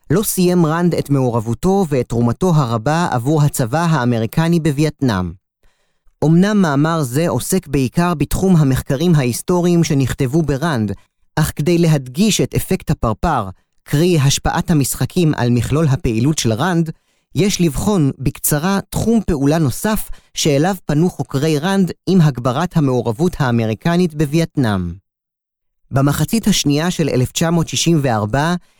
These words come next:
ניצל הווייט קונג את חוסר היציבות הפנימית במדינה, וכן את העובדה כי ארצות הברית עדיין לא הגדירה לאן פניה מועדות, לשם הגברת פעולותיו הצבאיות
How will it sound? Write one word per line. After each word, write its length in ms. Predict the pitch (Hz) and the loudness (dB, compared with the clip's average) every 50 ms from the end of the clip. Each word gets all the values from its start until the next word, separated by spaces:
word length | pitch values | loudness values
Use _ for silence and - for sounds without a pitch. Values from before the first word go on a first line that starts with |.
| _ - | _ -2
ניצל 340 | - 139 139 - - 214 208 | -2 0 0 0 0 2 2
הווייט 400 | 180 165 135 123 143 143 127 - | 2 2 2 2 0 0 -2 -4
קונג 400 | - - - 202 208 208 95 - - | -6 -4 -2 0 2 0 0 0 -2
את 100 | 139 - | -4 -4
חוסר 400 | - - 196 220 - - 196 151 | -2 -2 0 0 0 0 -2 0
היציבות 460 | 139 131 120 - - 127 139 170 - | 0 -2 -2 -2 -2 -2 -2 -2 0
הפנימית 460 | 160 - - 120 123 123 160 196 170 143 | 0 0 0 0 2 2 2 0 0 -2
במדינה, 600 | 135 120 113 113 98 113 113 113 110 110 117 123 - _ _ _ _ - - | -2 -2 0 0 0 2 2 2 2 0 0 -2 -4 _ _ _ _ -10 -4
וכן 320 | 117 147 147 - 214 220 214 | -2 0 0 2 0 0 0
את 120 | - - | 0 0
העובדה 440 | 160 156 143 127 127 135 156 185 185 | 0 0 0 0 -2 -2 0 0 -2
כי 200 | - - 165 135 | -2 -2 -2 0
ארצות 300 | 127 123 - - - - | -2 -2 -4 -4 -2 -2
הברית 360 | 156 131 - 170 202 180 - - | -2 -2 0 -2 -2 -2 -2 -2
עדיין 380 | 135 127 120 165 175 180 175 | -2 0 0 0 2 2 4
לא 140 | 160 165 196 170 | 4 4 2 2
הגדירה 480 | 156 131 117 120 127 175 185 175 147 | 0 -2 -4 -2 0 0 0 2 0
לאן 280 | 123 123 127 143 160 170 147 | 0 0 0 -2 -2 -2 0
פניה 320 | - 139 127 143 170 160 | 0 0 0 2 2 2
מועדות, 580 | 139 123 123 120 113 110 107 196 208 196 - - - - _ _ _ _ - | 2 2 2 2 0 0 0 0 -2 -2 -4 -8 -16 -20 _ _ _ _ -2
לשם 300 | 139 151 143 - 220 214 | -2 0 0 0 2 2
הגברת 500 | 196 175 143 127 123 139 135 156 196 - | 2 2 2 0 -2 -2 -2 -2 -4 -4
פעולותיו 560 | - - 156 135 131 123 113 - 175 185 165 | -2 -2 0 0 0 0 0 0 0 -2 -2
הצבאיות 640 | 165 - - - 117 120 110 110 110 143 185 196 - | -2 -4 -6 -4 -2 -2 0 0 0 0 0 -2 -6